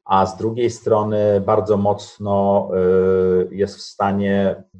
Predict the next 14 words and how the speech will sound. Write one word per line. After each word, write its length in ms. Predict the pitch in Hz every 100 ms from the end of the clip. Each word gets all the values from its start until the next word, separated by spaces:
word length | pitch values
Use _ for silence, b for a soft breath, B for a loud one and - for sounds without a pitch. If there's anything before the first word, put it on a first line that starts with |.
| _
wrzucić 440 | 95 123 - 101 -
tą 120 | 92
energię, 540 | 92 90 87 82 82 -
czy 100 | -
też 220 | 123 -
zo-, 220 | 131 120
zobaczyć, 420 | 131 151 - 117
że 80 | 107
ktoś, 380 | - 98 - _ -
kto 100 | 101
jest 100 | -
przedsiębiorców, 500 | - 98 95 98 98
jest 120 | 92
właśnie, 580 | 95 - 92 92 90